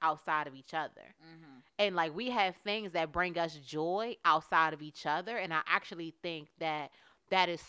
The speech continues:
Speaker 1: super helpful to a successful marriage because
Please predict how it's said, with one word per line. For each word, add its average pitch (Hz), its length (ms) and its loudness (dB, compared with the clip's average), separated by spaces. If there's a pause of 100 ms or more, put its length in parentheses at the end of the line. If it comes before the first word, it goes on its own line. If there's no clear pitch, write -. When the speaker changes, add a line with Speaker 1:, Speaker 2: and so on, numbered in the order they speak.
Speaker 1:
super 185 320 -4
helpful 202 560 0
to 170 180 -8
a 156 60 -4
successful 160 640 -6
marriage 180 580 0
because 165 520 -2